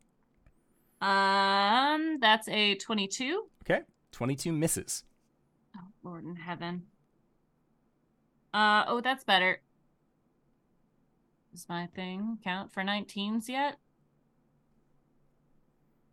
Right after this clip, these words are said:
Speaker 1: Uh, no, I don't think it does. Savage attacker. No, okay. So, uh, that's, oh, shoot.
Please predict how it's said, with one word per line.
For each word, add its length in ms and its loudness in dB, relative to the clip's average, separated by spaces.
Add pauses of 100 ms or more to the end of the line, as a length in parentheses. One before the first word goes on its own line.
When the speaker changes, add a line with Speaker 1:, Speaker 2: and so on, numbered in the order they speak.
(1200)
Speaker 1:
Uh, 800 -12 (1000)
no, 100 -4
I 60 -4
don't 140 -4
think 140 -10
it 100 -16 (120)
does. 1300 -14 (1080)
Savage 280 -10
attacker. 760 -18
No, 220 -6
okay. 160 -8 (320)
So, 260 4
uh, 240 4
that's, 280 -2
oh, 160 -4 (200)
shoot. 300 -20